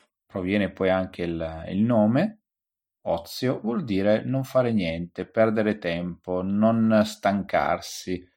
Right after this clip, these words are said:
godersi, diciamo, la vita, quindi, non so, stare sul letto, dormire, riposare, mangiare. Oggi come oggi guardare la T V, guardare internet, eh, il telefono e così via.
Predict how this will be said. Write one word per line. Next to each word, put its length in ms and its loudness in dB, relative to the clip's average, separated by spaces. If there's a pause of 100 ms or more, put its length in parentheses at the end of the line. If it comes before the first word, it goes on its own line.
(360)
godersi, 1000 6
diciamo, 840 2
la 120 4
vita, 460 -2
quindi, 200 -6
non 140 -8
so, 220 -8
stare 260 -10
sul 240 -12
letto, 840 -4 (200)
dormire, 640 -2
riposare, 920 0
mangiare. 1040 4 (560)
Oggi 440 8
come 240 2
oggi 340 4
guardare 460 4
la 140 4
T 180 -4
V, 260 0
guardare 480 2
internet, 800 0
eh, 160 -4
il 220 -10
telefono 720 0
e 60 -18
così 280 -6
via. 340 -8